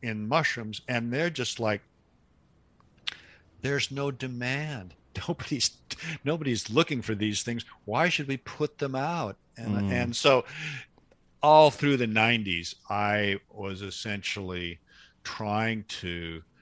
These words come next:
Speaker 1: educate people
Speaker 2: Sure.
Speaker 1: about the benefits of medicinal mushrooms. And,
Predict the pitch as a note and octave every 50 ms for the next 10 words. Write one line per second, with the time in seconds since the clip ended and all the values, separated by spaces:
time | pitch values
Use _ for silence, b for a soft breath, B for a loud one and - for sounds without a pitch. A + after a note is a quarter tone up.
0 | b b - B2 C3 D#3+ A2+ A2 F#2+ - - - F2+ E2 - - - - - E2
1 | D#2 - - F#2 G#2+ A2+ - _ _ _ - - - G2+ F2+ F#2 E2 E2 F2 G2
2 | F#2+ F#2+ F#2+ - G2 F#2 F#2 D#2+ F2 F2+ F#2 A2 C3+ C#3+ - - F#2+ D#2 - -
3 | - - - _ _ _ _ _ _ - F#2 E2 F2 F2+ E2+ D#2+ F#2 F2+ E2+ -
4 | - - F2 E2+ E2+ E2+ E2+ E2 D#2 - - - E2+ E2+ F2+ G2 G#2 - - -
5 | _ _ _ _ _ _ - B2+ B2+ A#2+ A#2+ B2+